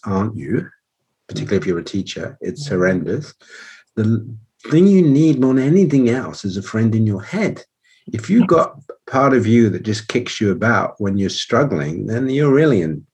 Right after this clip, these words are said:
Speaker 1: gonna struggle, aren't you? So the first thing is that ensure,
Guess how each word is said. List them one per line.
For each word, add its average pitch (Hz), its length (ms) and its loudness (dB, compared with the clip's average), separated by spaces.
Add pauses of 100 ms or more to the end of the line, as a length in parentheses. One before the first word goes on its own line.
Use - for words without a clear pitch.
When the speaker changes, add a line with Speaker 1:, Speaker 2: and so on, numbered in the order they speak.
(100)
Speaker 1:
gonna 92 240 -2
struggle, 120 400 0
aren't 120 120 -2
you? 76 60 -8
So 95 240 -2 (340)
the 117 80 -6
first 214 340 2
thing 92 280 2
is 78 260 -4
that 82 280 -6 (1400)
ensure, 139 760 4